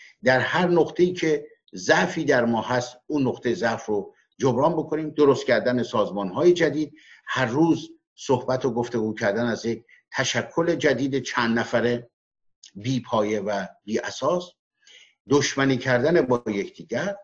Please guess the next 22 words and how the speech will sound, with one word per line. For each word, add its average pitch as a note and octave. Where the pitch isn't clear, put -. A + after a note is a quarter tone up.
پرداختن C#3+
به C3
کارهای B2
غیر G#2+
ضروری، G2
درست C#3+
کردن C#3
بدیل‌های B2+
مختلفی C3
در B2
مقابل A#2+
کسی B2
که G#2+
امروز B2
در G#2
پتانسیل A2+
رهبری G#2+
تنها G2
کسی -
که A2
وجود F#2
دارد D3